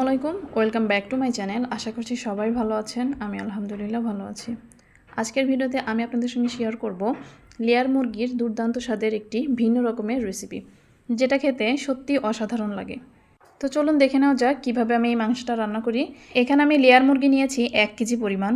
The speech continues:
এর জন্য এখানে আমি জিরা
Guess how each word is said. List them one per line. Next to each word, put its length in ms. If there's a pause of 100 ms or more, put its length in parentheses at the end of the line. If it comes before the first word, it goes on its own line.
(2250)
এর 140
জন্য 140 (180)
এখানে 300
আমি 120 (1040)
জিরা 300